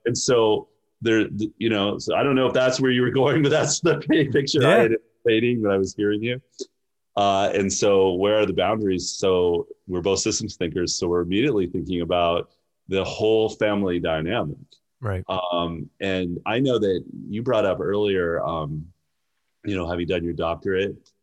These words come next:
Speaker 1: a period of time after your master's and being
Speaker 2: Mm-hmm.
Speaker 1: some kind of family and everything. And I, that was similar to me. And, and, like, for a while, my w-, my wife's career was actually more, like, the focus, and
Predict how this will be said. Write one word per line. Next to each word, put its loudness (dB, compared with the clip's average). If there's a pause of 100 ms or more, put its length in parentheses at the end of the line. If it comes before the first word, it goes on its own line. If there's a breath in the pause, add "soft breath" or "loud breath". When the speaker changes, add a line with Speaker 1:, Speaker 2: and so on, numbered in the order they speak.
(140)
Speaker 1:
a -4
period -6
of -8
time -8
after -6
your -6
master's -6
and -8 (260)
being -4
Speaker 2:
Mm-hmm. -6
Speaker 1:
some -8 (160)
kind -6
of -14
family -6
and -4
everything. -8 (340)
And -2
I, -2
that -2
was -2
similar -2
to -2
me. -2
And, -6
and, -8
like, -6 (560)
for -2
a 0
while, 2
my 0
w-, -4 (120)
my -4
wife's -2 (100)
career -2
was -6
actually -6 (600)
more, -2
like, -4
the -6
focus, -6 (260)
and -6